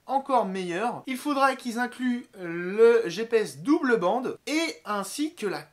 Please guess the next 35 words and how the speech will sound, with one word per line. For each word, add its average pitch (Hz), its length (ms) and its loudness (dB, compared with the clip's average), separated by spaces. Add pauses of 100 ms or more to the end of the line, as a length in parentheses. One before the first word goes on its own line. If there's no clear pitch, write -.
(100)
cartographie. 208 760 -6
Et 151 140 -4
rien 165 380 -8
qu'avec 190 280 -8
ça, 196 340 -2
je 147 160 -12
pense 196 360 -10
qu'ils - 220 -20
pourraient 160 440 -8
extrêmement 202 500 -10
faire 170 200 -14
mal 196 200 -6
à 147 80 -4
la 127 120 -8
concurrence. 170 600 -12
S'ils 262 220 -6
pouvaient 294 240 -2
garder 294 320 2
le 226 180 0
même 269 360 -4
boîtier, 254 420 -2
on 185 60 -8
va 190 80 -4
dire 226 260 -2 (160)
de, 190 460 -12
de 185 80 -14
ce 196 180 -12
boîtier 233 380 -6
de - 40 -20
quarante-trois 214 340 -4
millimètres 208 380 -10
avec 170 240 -12
un 180 120 -8
écran 190 280 -10
de 160 160 -10